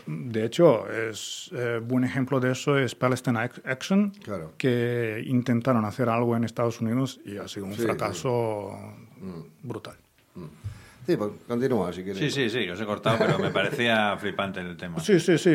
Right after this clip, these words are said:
Speaker 1: de, de hecho, no, es, y, am,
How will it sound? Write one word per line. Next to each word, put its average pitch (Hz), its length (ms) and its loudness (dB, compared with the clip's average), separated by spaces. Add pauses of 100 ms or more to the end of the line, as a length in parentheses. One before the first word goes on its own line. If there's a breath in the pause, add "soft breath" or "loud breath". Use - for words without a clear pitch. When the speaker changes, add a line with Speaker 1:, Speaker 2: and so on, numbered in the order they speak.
Speaker 1:
de, 143 180 0
de 156 120 4
hecho, 147 280 2
no, 131 460 -2
es, 127 260 -10
y, 139 400 0 (800)
am, 135 440 2